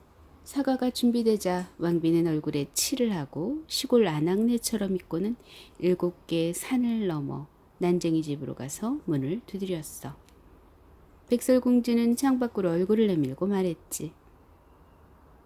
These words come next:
"아무도 들어오게 하면 안 돼요. 난쟁이들이 신신당부했어요." "뭐, 그렇다면 그래도 괜찮아.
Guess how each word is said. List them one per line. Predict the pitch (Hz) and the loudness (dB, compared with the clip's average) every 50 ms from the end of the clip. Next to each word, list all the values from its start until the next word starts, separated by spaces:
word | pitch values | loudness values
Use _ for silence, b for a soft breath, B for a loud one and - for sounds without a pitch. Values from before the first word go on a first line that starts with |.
| - - - - - - - - - - - - - - - - - - - - - - - - - - - | -20 -20 -20 -20 -20 -20 -20 -20 -20 -20 -20 -20 -20 -20 -20 -20 -20 -20 -20 -20 -20 -20 -20 -20 -20 -18 -8
"아무도 | - 208 208 220 233 262 294 294 | -4 -2 0 0 0 2 0 0
들어오게 | 277 - 269 254 269 277 285 277 - 294 | 0 0 0 2 2 2 2 2 2 2
하면 | 285 277 269 269 269 | 4 6 4 4 4
안 | 214 175 180 202 220 214 | 2 0 -2 -2 0 2
돼요. | 269 285 277 254 240 226 233 240 254 - - - b b b b b b b | 2 2 2 0 -2 -4 -6 -6 -8 -12 -18 -20 b b b b b b b
난쟁이들이 | - 208 196 220 214 - 311 311 302 294 262 - 240 240 262 | 2 4 6 6 6 6 8 8 8 6 6 2 -2 -4 -4
신신당부했어요." | 302 - - 381 370 - 381 381 381 - - 220 214 226 240 262 311 320 320 302 - - - 269 254 240 220 202 196 190 202 - - - - - _ - _ _ _ - - - _ _ - - - - - _ _ - - - - - - - - - - - | -4 0 0 0 2 2 2 2 2 0 -2 -2 0 0 2 2 4 4 4 2 0 -2 -2 -2 -2 -2 -2 -4 -6 -10 -12 -16 -20 -20 -20 -20 _ -20 _ _ _ -20 -20 -20 _ _ -20 -20 -20 -20 -20 _ _ -20 -20 -20 -20 -20 -20 -20 -20 -20 -8 0
"뭐, | - 269 277 302 294 285 285 285 285 277 - - - _ | 4 6 8 8 8 8 6 4 2 0 -6 -16 -18 _
그렇다면 | - - - 285 285 277 - - 277 262 220 165 147 190 208 - | -4 0 2 2 2 0 -2 -2 0 2 2 4 2 0 -2 -2
그래도 | - 269 269 262 254 - 165 160 | 0 4 4 4 4 2 -2 -2
괜찮아. | - 220 226 240 233 - - - - 269 262 269 277 277 240 185 156 160 | 0 0 0 0 -2 -4 -8 -8 -6 -4 -2 0 0 0 -2 -4 -4 -6